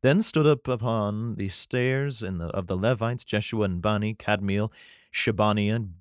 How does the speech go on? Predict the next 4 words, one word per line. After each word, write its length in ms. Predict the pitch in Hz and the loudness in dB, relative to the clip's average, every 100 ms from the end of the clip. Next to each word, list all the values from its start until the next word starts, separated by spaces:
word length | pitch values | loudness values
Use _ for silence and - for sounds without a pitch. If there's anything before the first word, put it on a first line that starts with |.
| _ | _
Bani, 400 | 107 98 98 110 - _ _ _ - | 0 2 0 -4 -10 _ _ _ -4
uh, 320 | 95 90 80 | 0 0 0
Sherebiah, 720 | 87 - 110 98 85 104 101 101 | -2 2 4 4 4 4 4 2
Bani, 640 | 90 98 95 98 107 | 2 2 2 0 -2